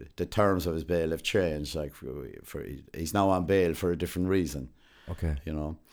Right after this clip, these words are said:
Speaker 1: so that, that was it. Then he got out, you know, but he's still up in the Lao Ag, you know. Uh, it was about, I'd say it was about five months later.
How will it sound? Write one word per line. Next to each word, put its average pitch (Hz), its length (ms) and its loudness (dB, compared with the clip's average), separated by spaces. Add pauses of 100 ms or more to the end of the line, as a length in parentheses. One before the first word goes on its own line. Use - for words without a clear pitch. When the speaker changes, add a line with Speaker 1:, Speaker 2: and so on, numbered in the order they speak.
(360)
Speaker 1:
so 101 240 4
that, 104 240 8
that 104 160 6
was 92 240 4
it. 101 180 2
Then 87 140 2
he 87 100 2
got 85 200 4
out, 71 280 -2 (140)
you 87 120 -8
know, 80 300 -6 (100)
but 85 120 -4
he's 85 120 0
still 98 240 2
up 85 120 0
in 82 80 0
the 82 80 2
Lao 85 420 2
Ag, 69 340 -2 (260)
you 78 80 -8
know. 76 200 -8 (800)
Uh, 147 140 6
it 135 80 8
was 110 320 4
about, 101 760 0
I'd 127 100 -2
say 139 120 4
it 123 80 4
was 117 100 2
about 117 180 4
five 110 380 6
months 98 320 0
later. 80 460 0